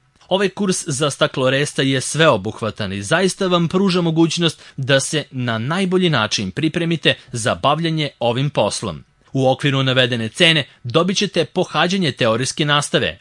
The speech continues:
udžbenik, polaganje završnog ispita i izradu diplome sa sertifikatom. Praktična nastava ne ulazi u navedenu cenu. Plaća se odvojeno, a možete je pohađati u staklarskoj radionici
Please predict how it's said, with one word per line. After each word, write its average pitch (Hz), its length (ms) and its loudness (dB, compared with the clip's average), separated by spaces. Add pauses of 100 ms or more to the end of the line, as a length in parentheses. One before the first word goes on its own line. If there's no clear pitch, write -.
udžbenik, 160 600 0
polaganje 175 540 2
završnog 170 500 0
ispita 165 440 0 (120)
i 180 140 0
izradu 160 400 2
diplome 143 480 -2 (220)
sa 175 320 0
sertifikatom. 139 920 -2 (360)
Praktična 139 540 0
nastava 131 480 0
ne 117 280 0
ulazi 156 500 2
u 143 140 0
navedenu 110 440 0
cenu. 165 300 0 (320)
Plaća 143 360 2
se 160 160 0
odvojeno, 151 540 2 (160)
a 131 120 -2
možete 160 400 2
je 175 60 2
pohađati 170 680 -2
u 165 80 -2
staklarskoj 151 720 -2
radionici 135 600 0